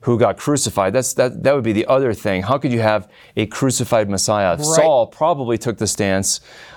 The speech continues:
Speaker 1: uh, thinking that Christianity was, uh, you know, a messianic movement with the wrong Messiah.
Speaker 2: Right, the idea that the Messiah who's supposed to be the, the deliverer of Israel, the one who's supposed to bring Israel redemption and defeat the enemies in the final age,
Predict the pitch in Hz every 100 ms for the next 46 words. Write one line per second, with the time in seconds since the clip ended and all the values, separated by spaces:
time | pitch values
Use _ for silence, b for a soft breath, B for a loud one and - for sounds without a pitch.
0 | B 104 98 98 - 123 117 110 110 131
1 | 110 120 110 104 101 98 - b b b
2 | - - 113 107 113 123 143 - 127 113
3 | 127 135 123 - 113 110 113 117 110 95
4 | - 104 80 62 - - 175 185 160 185
5 | 170 180 247 254 190 170 156 147 131 127
6 | - 208 226 220 190 165 - 151 - 143
7 | 135 117 113 139 - 131 143 131 175 240
8 | 247 214 160 165 190 220 202 208 196 156
9 | 135 190 247 240 170 156 190 196 190 -
10 | 147 B B - 147 165 247 277 269 254
11 | 214 226 233 220 170 143 147 190 240 -
12 | 247 233 226 B B 170 156 147 143 -
13 | 151 135 - 226 262 294 240 196 202 233
14 | 233 233 - 185 156 208 202 233 202 190
15 | 233 262